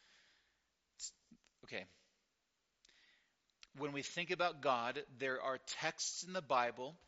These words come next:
that speak of God's relation within himself, but most of the Bible talks about how God relates to his creation. When we talk about how God relates within himself,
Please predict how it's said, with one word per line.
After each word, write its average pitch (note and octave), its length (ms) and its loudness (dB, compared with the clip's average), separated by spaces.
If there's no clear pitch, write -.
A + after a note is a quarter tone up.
that - 140 -6
speak - 440 0
of A2+ 160 -6
God's C3 440 -2
relation C#3 640 0
within B2 260 -4
himself, B2+ 560 -6
but D#3 200 0
most D#3+ 520 2
of D3 60 -8
the C#3+ 100 2
Bible B2+ 300 0
talks C#3 240 -4
about C3+ 160 -2
how C3+ 140 -2
God B2 320 0
relates B2+ 420 -4
to C3+ 100 -12
his A#2+ 180 -10
creation. A#2 540 -6
When C3+ 100 -12
we C#3+ 60 -8
talk D#3+ 280 4
about D#3 280 4
how C#3+ 180 4
God C#3+ 360 4
relates C#3 280 0
within C#3+ 220 0
himself, C#3 540 -2